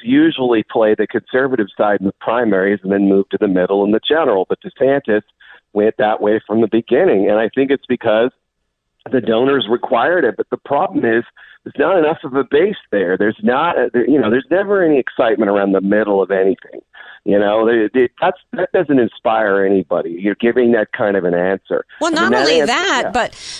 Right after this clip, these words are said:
Speaker 2: se-, the New York Times poll came out last week. Seventy-five percent of Republicans felt that Trump had the right to question the election because there was crap that went on. And here's, and then the,
Speaker 1: Right.
Speaker 2: and the next day after Trump's arraignment on Thursday,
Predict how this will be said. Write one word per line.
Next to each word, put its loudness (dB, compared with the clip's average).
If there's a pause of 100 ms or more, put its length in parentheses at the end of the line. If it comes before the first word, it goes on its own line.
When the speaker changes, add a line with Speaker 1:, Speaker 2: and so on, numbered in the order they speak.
(100)
Speaker 2:
se-, -2
the -2
New -2
York -4
Times -4
poll -2
came -4
out -2
last -2
week. -6
Seventy-five -2
percent -4
of -6
Republicans -4
felt -4
that -4
Trump -4
had -2
the -2
right -2
to -4
question -4
the -2
election -4
because -6
there -4
was -4
crap -4
that -4
went -4
on. -6 (540)
And 0
here's, -2
and -2
then -2
the, 0
Speaker 1:
Right. -4
Speaker 2:
and -2
the -2
next -4
day -2
after -6
Trump's -4
arraignment -4
on -4
Thursday, -4